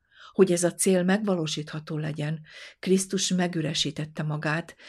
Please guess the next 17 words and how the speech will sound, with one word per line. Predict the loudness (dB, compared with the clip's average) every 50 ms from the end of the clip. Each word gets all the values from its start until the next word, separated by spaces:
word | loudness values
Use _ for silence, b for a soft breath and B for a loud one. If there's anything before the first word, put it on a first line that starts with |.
| B B B
és | B 2 2 2 2 0
felöltött | 2 2 4 4 2 0 -2 -4 -6 -8 -6
minket, | -4 -4 -4 -4 -4 -4 -6 -6 -8 -14 -20 b b b b b b b
hogy | b 0 2 2
maga | 2 2 2 0 -2 -4 -2 -2
Isten | -2 -2 -2 -2 -4 -4 -4 -4 -4 -4 -6 _ _
eljöhessen | -4 -4 -2 -2 -2 -2 -2 -2 -2 -4 -4 -4
hozzánk, | -4 -4 -6 -6 -6 -6 -6 -6 -6 -8 -10 -12 b b b b
és | -2 -2 -2 -2 -2 -2
megnyilvánuljon | 0 0 0 0 0 -2 -2 -4 -4 -4 -4 -4 -2 -2 -2 -2 -2 -2 -2
bennünk, | -4 -4 -2 -2 0 0 0 -2 -2 -6 _ _ _ _ _ _ _
és | 0 0 2 2 0 -2
rajtunk | -2 -2 -2 -2 -4 -4 -6 -6
keresztül | -4 -4 -4 -4 -6 -8 -8 -8 -6 -6 -6 -8 -10 _ _ _ _
mindenben. | -4 -2 -2 0 0 -2 -4 -4 -6 -6 -8 -8 -8 -8 -10 -12 -16 _ _ _ _ _ _ _ _ _ _ _ _ _ _ _ _ _ _
Mindig | 0 2 4 4 4 2 0 -2 -2 -4
Isten, | -6 -6 -6 -4 -4 -6 -6 -8 -10 -14